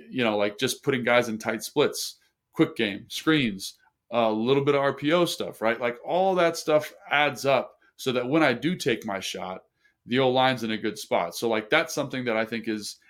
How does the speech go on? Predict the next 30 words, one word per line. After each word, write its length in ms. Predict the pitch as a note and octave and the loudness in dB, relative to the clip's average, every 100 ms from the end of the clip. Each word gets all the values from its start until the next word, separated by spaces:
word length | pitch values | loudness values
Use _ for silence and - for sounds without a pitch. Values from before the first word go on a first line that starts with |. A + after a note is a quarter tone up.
| - | -4
and 100 | C#3 | -2
it's 120 | C#3+ | 4
not, 180 | G3 E3+ | 2 2
it's 120 | D#3 | 0
not, 260 | E3 D#3+ | -2 0
that's 160 | D#3 D#3 | -2 0
not 80 | F3 | 0
even 160 | D3 | 0
an 100 | B2+ | -2
indictment 320 | A2 B2 B2 A2 | -2 -2 -4 -6
of 80 | |
personnel. 300 | - A2 B2+ | -6 -6 -2
That's 160 | A#2 C#3 | -2 -2
across 520 | A#2+ - C#3+ C3+ C3 | -6 -4 2 2 0
the 100 | - | -6
league. 340 | A2 B2 G2+ - _ _ _ - | -4 -4 -6 -12 _ _ _ -2
Like, 260 | A#2+ A#2+ _ _ _ | -2 -2 _ _ _
Philly 320 | - F3 F#3 | -2 6 8
has 120 | E3+ C3 | 8 6
the 60 | |
best 240 | C3+ C3+ C#3 | 2 2 2
O-line 300 | B2 B2+ B2 | 2 2 0
in 100 | A2 | -2
football. 560 | C3 B2+ C3+ C3+ C3+ - - | -6 -4 -2 -2 -4 -12 -2
They 100 | C3 | 0
can 100 | C3 | 2
do 60 | |
whatever 240 | A#2+ B2 G#2+ | 2 2 2
they 80 | |
want, 380 | G2+ G2 F2+ - | -4 -6 -12 -14